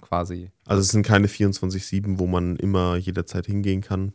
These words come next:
Speaker 2: Die sind halt während der normalen Öffnungszeiten offen. Da kann man sich sozusagen, wie sagt man, hingehen und sich ler-, äh, kann man lernen. Das sind keine Vorlesungen.
Speaker 1: Ja.
Speaker 2: Ein bisschen frei.
Speaker 1: Ja. Ja, gut. Hört sich cool an. Dann hast du auch noch, äh, eine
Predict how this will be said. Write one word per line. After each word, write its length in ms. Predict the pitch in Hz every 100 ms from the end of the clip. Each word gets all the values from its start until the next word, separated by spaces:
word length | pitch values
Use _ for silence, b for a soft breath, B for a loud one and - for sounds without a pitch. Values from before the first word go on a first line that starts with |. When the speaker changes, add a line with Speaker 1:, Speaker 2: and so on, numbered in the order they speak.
| -
Speaker 2:
Die 40 | 87
sind 220 | 87 85
halt 160 | 85
während 380 | 87 85 87 85
der 420 | 85 85 85 82 -
normalen 400 | 90 87 87 87
Öffnungszeiten 560 | 98 92 92 - 92 95
offen. 340 | - - 104 - _ _ _ _ _
Da 160 | 87 87
kann 160 | -
man 100 | 87
sich 160 | 85 87
sozusagen, 800 | - - - 87 87 87 85 85
wie 340 | - _ _
sagt 160 | - -
man, 220 | 90 92
hingehen 420 | - 95 92 87 85
und 180 | 87
sich 180 | - -
ler-, 220 | 85 87 -
äh, 260 | 87 87 90 _
kann 140 | 92
man 120 | 87
lernen. 320 | 85 87 85
Das 100 | 82
sind 120 | 85 -
keine 160 | 87
Vorlesungen. 640 | - 87 87 87 87 87 - _ -
Speaker 1:
Ja. 160 | 104 87
Speaker 2:
Ein 60 |
bisschen 200 | 90 90
frei. 360 | - 98 90 92 _ _ _ _ _ _ _ -
Speaker 1:
Ja. 80 | 104
Ja, 180 | 120 156 _
gut. 200 | 123 185 _ _ B B B B
Hört 100 | -
sich 140 | - -
cool 100 | 107
an. 220 | 101 98
Dann 180 | 98 107
hast 160 | 107 -
du 60 |
auch 100 | 110
noch, 220 | 107 -
äh, 20 | 101
eine 800 | 101 95 - 101 98 98 98